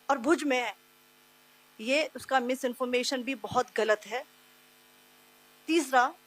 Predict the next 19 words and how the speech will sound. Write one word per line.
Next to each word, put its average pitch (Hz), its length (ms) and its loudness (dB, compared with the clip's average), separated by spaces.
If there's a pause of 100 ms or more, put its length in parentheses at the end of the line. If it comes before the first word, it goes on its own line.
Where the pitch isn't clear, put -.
(640)
पाकिस्तान 349 580 6
के 311 300 -2 (580)
मिस - 160 -2
इन्फॉर्मेशन 302 460 0
कैंपेन 285 480 2
के 277 140 -6
मुताबिक 220 440 -2 (600)
हमारे 262 360 6
एम्यूनिशन 262 540 -4
डंप्स, 226 480 -4 (220)
जो 240 80 -6
चंडीगढ़ 294 580 4 (140)
और 277 140 0
बियास 247 380 6
में 285 120 -4
है, 247 160 -10 (380)
उसका 285 240 4
डैमेज 233 440 0
हुआ, 180 180 -12